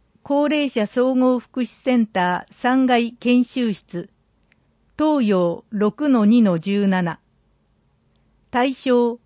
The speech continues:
区内にお住まいで、生後五十七日から小学三年生のお子さんの保護者。申し込み、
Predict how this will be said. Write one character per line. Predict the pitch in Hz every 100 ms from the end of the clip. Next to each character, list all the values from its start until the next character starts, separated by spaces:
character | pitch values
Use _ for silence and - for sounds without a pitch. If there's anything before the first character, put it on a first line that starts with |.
| _ _ _
区 | - 311
内 | 302 247
に | 208
お | 185
住 | 180 233
ま | 220 208
い | 190
で、 | 190 190 _ _
生 | - 262 277
後 | 254 262
五 | 202 208
十 | 202 269 277
七 | 254 262
日 | 262 220 -
か | 190
ら | 180 180
小 | - - 277
学 | 269 269
三 | - 254 254 262
年 | 269 247
生 | 214 185
の | 180 180
お | 170
子 | 240
さ | 233 226
ん | 226
の | 214
保 | 190
護 | 190 226
者。 | 196 - _ _ _ _ _ _ _ _ _ _ _ _ _ -
申 | 269 285
し | -
込 | - 254
み、 | 240